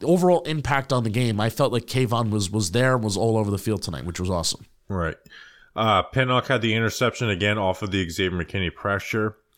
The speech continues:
Speaker 1: Oh, was
Speaker 2: Uh,
Speaker 1: that a,
Speaker 2: and
Speaker 1: was, was that a touchdown, by the way? That
Speaker 2: I don't
Speaker 1: he,
Speaker 2: think
Speaker 1: he
Speaker 2: it
Speaker 1: stripped
Speaker 2: was.
Speaker 1: out?
Speaker 2: Like, it's 'cause he,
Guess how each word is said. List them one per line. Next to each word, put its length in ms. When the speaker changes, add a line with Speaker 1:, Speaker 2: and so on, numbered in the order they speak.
Speaker 1:
Oh, 100
was 220
Speaker 2:
Uh, 20
Speaker 1:
that 140
a, 100
Speaker 2:
and 100
Speaker 1:
was, 180
was 140
that 120
a 60
touchdown, 540
by 100
the 80
way? 240
That 200
Speaker 2:
I 120
don't 160
Speaker 1:
he, 60
Speaker 2:
think 120
Speaker 1:
he 60
Speaker 2:
it 60
Speaker 1:
stripped 340
Speaker 2:
was. 20
Speaker 1:
out? 140
Speaker 2:
Like, 160
it's 260
'cause 200
he, 140